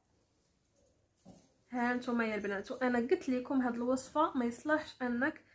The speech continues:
يعني ملي تبغي تغسلي وجهك ديري مثلاً شي غسول ولا شي حاجه، لا، لان هي اصلا في حد ذاتها راها يعني، آه، كت-، كتنظف. يعني مادام انك دايره وصفة على شكل قماش، فهي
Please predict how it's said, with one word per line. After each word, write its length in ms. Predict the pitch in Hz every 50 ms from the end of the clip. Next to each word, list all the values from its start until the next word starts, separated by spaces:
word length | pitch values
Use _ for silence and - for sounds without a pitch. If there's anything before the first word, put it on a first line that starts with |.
| _ _ _ _ _ _ -
يعني 240 | 214 202 214 226 233
ملي 140 | 240 277
تبغي 240 | 277 254 233 226 254
تغسلي 360 | 247 254 226 - - - 254
وجهك 340 | 247 240 220 233 254 254 -
ديري 360 | 226 196 - 247 240 240 240
مثلاً 400 | 233 233 233 233 - 233 233 226
شي 180 | 226 - - 226
غسول 840 | 220 220 220 220 226 226 - 262 262 277 277 285 285 285 277 269
ولا 180 | 247 240 233 226
شي 160 | 226 - 226
حاجه، 400 | - - 208 196 208 247 285 - - - - _ _ _ _ -
لا، 400 | - 226 220 226 233 247 302 349 359 -
لان 380 | 247 254 - - 247 240 233 226
هي 520 | 226 226 220 220 208 233 226 226 233 - - -
اصلا 480 | 330 320 - - 233 220 233 311 349
في 160 | 330 - - -
حد 160 | - 202 - - -
ذاتها 460 | 247 240 233 233 - 254 294 370 - - - - _ _ _ _ - -
راها 440 | 247 247 233 226 269 311 359 370 - _ _ _ _ _ _ _ _ _ _ _ _ _ _ -
يعني، 380 | 247 220 226 247 277 311 320 320 - _ - -
آه، 420 | 240 240 240 233 226 226 226 226
كت-، 680 | 233 233 - 262 - - 254 226 220 214 208 208 226 247 - _ - -
كتنظف. 680 | - 262 - 302 311 247 220 - 220 202 - - - _ _ _ _ _ _ _ _ _ _ _ _ _ _ _ _ _ _ -
يعني 180 | 240 240 233
مادام 260 | 226 226 226 214 233 220
انك 320 | 226 240 240 240 233 233
دايره 480 | 226 226 226 226 226 226 226 233 - - - _ _ _ _ _ _ -
وصفة 420 | 247 254 247 247 - - - 247
على 200 | 214 196 208 214
شكل 300 | 226 - - - 233 226
قماش، 460 | 220 233 233 254 285 359 381 370 339 -
فهي 400 | - 247 247 254 254 262 254